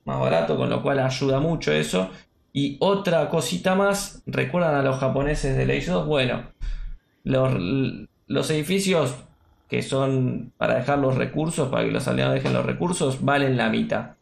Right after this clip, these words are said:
Con lo cual eso ayuda un montón. Y eso también lo hacen bastante buenos en, en mapas de agua. Ahora de-, después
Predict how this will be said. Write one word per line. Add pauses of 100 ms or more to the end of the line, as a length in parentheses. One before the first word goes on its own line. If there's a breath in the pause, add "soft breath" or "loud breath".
(160)
Con
lo
cual
eso
ayuda
un
montón. (160)
Y
eso
también
lo
hacen
bastante
buenos
en, (540)
en
mapas
de
agua.
Ahora
de-,
después